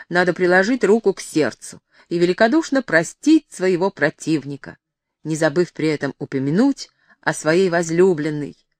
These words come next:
нередко существующей только в воображении, или, может быть, о такой, которая в тот самый день, когда вас убьют, отправится на бал,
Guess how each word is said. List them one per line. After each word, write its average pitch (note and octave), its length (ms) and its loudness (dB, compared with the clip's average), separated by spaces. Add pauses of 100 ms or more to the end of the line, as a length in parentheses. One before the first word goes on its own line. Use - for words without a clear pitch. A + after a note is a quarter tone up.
(340)
нередко D#3+ 500 -4
существующей F3 840 -4
только E3+ 360 -4
в D#3 60 -10
воображении, E3 840 2 (560)
или, E3+ 200 2
может E3 260 -4
быть, D#3 160 -6
о D#3 80 -2
такой, G#3+ 460 2 (180)
которая D#3+ 380 0
в - 60 -18
тот - 180 -2
самый F3 340 0
день, E3+ 260 0
когда D3 300 0
вас D#3+ 220 -2
убьют, F#3+ 340 -2
отправится D#3+ 640 -4
на E3 160 2
бал, F#3 340 2